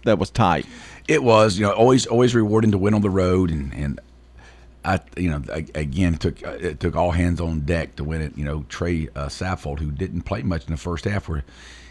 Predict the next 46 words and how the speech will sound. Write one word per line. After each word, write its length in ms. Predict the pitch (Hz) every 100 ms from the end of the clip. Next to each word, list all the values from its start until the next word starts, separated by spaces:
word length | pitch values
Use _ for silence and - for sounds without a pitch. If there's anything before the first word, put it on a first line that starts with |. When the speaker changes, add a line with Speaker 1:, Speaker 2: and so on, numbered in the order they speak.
| - - -
Speaker 2:
we're 140 | 80
sort 160 | - -
of, 60 |
sort 140 | - 87
of 60 |
trying 140 | - 95
to 80 | 80
find 300 | 95 98 90
our 60 |
way 200 | 82 90
a 80 | 107
little 180 | 95 85
bit 160 | 82
last 340 | - 82 78 87
night 160 | 85
with 140 | 76 76
some 220 | 73 73
rhythm, 400 | 98 101 87 85 - - -
and 160 | 76 69
he 80 | 139
came 360 | - 90 85
in, 200 | 85 82
and 180 | 76 67
he's 280 | 80 87 -
just 200 | - -
really, 260 | 87 90
really 220 | 85 85 78
good 260 | 82 82
in 80 | 78
zone 280 | 73 85 78
offense 420 | 80 76 85 71
and 100 | 69
some, 220 | 92 78
some 220 | 78 87
of 100 | 85
our 140 | 76 76
zone 260 | 76 85
offensive 480 | 78 78 76 71 -
concepts. 640 | - 82 80 - 76 - -
And 140 | - - - - - - -
if 80 | 78
he 120 | 104
doesn't 260 | 110 85 -
come 220 | 92 87
in 180 | 85 78
and 200 | 69